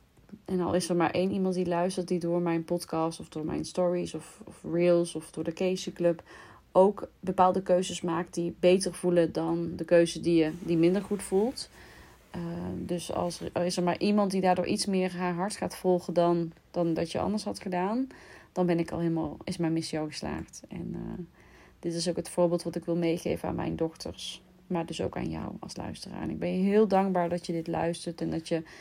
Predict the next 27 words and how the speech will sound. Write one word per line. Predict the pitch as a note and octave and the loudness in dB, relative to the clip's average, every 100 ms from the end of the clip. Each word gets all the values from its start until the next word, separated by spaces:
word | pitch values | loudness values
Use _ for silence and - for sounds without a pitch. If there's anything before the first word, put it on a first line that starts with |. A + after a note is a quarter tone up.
| - - - | -20 -20 -6
door | F3 | 0
mijn | E3+ E3 | 0 0
podcast | A3 - G3 F#3+ | -2 -2 -2 -2
te | - | 0
luisteren | F3+ F3 F3 - E3+ | 2 2 0 -2 -4
en | E3+ | -2
mijn | D#3+ E3 | -4 -4
vlogs | F3 F3 - | -4 -4 -8
te | F3+ | -6
volgen | E3+ E3 E3 E3 | 0 0 0 -4
en | D#3+ - | -4 -4
Instagram, | - F3 - F3 E3 E3 F3 | -6 -6 -8 -6 -2 -2 -2
dat | E3+ E3 | -4 -4
je | E3+ D#3+ - - - - _ - | -4 -4 -6 -20 -20 -20 _ 0
mijn | F3+ F3 | 4 4
reis | E3+ F3+ B3+ - | 4 4 2 0
hierin | F#3+ E3 D#3 | 0 2 0
ook | D#3 | -2
volgt | - E3 D#3 D#3 - | 0 2 2 -2 -8
en | E3+ | -6
dat | E3 E3+ | -6 -8
ik | E3 | -6
je | E3 | -6
mag | E3 F3 | -6 -6
inspireren | E3 - E3+ E3+ G3 F#3+ | -8 -4 -4 -4 -4 -4
daarmee | E3 D#3+ D#3 D#3 | -2 -2 -2 -4
en | D#3 D#3 D#3 D#3+ | -4 -6 -8 -10